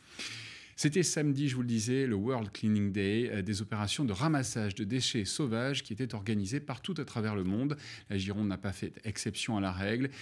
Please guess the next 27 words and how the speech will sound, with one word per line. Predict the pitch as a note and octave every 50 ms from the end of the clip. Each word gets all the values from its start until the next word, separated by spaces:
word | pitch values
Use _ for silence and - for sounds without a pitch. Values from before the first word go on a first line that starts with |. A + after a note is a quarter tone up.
| - - - - -
Ils | G2+ F#2 A#2+
étaient | A#2+ - F3+
une | D#3 - - G#2+
cinquantaine | F#2+ - - F3+ D#3+ - D3 C3 A#2 - G2+ F#2+ G2
à | G2
s'être | - - C3+ - - G#2+
rassemblés | F2 A2 C#3 C3 - - B2+ A2+ G#2 A2+ C#3 C#3+
samedi | - - B2 G#2 G2 F#2 G#2 B2+ C#3 - - - - - -
après-midi | - D3+ D3+ - E3 D3+ A#2+ G2 E2 F2+ F#2 -
au | A#2+ A2
Parc | - D3+ - - -
aux | A2 G2+ B2+
Angéliques | B2+ A2 G#2 F2 F#2+ A#2 B2+ - - -
à | B2
Bordeaux | A#2+ G#2+ F#2+ F2+ F2+ A2+ B2+ B2 - - - - - -
à | C3+ A#2
l'appel | F#2 F2 - C#3+ C#3 A#2
de | F#2 F#2
Sea | E2+ - - G3 D#3+
Cleaners, | - - B2 G#2+ F#2+ G2+ A2+ - - - A2+
l'association | G2+ F#2+ - - A#2 A2 - - F2 E2+ - - C#3+ B2+
créée | - - - A#2 A#2+
par | A#2 - A2 G2 G2
le | F#2
navigateur | F2+ G2 G2+ G#2 A2 G#2+ G2+ - - C3+ B2 A2+
Yvan | A2 A2 B2 C#3+ D3
Bourgnon | C3 C3+ A#2 A#2+ B2 B2+ C#3 D3+